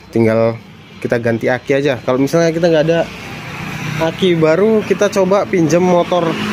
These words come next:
temen, kita pinjem akinya, guys. Gitu aja.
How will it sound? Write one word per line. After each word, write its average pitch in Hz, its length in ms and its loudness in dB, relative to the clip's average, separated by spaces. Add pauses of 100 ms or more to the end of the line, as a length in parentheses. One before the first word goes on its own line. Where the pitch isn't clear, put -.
(340)
temen, 175 320 2 (240)
kita 151 240 0
pinjem 156 320 2
akinya, 143 320 0
guys. 110 240 -2 (880)
Gitu - 240 2
aja. 110 200 0